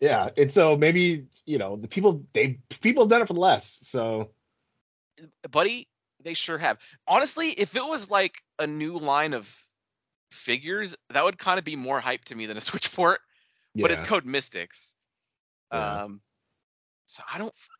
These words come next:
Speaker 2: I don't. One other thing too that it, it's possible that it could be is
Speaker 1: <laughs>
Speaker 2: Arc-, Arcade One Up has, um, they don't have a lot of these, but they ha-,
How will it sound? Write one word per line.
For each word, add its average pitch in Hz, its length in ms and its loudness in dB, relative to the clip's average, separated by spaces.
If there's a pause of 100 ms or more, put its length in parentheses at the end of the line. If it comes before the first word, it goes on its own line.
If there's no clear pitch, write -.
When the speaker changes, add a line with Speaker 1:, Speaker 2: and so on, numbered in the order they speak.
(120)
Speaker 2:
I 160 60 -12
don't. 214 180 -6 (460)
One 202 180 6
other 208 160 4
thing 170 200 -10
too 151 380 -6 (120)
that 117 200 -4 (100)
it, 120 120 -8 (340)
it's 120 180 -12
possible 131 540 -4
that 104 120 -6
it - 80 -20
could - 260 -10
be 92 160 -8
is 107 320 2
Speaker 1:
<laughs> 262 60 8
Speaker 2:
Arc-, - 200 0 (180)
Arcade 175 300 0
One 175 120 2
Up - 160 -2 (100)
has, 127 340 -4
um, 101 380 -6 (460)
they 143 60 -6
don't 185 100 -2
have 196 100 -2
a 135 60 0
lot 120 340 2
of 101 60 -6
these, 90 180 -12
but 110 140 -16
they 127 120 -4
ha-, 127 160 -6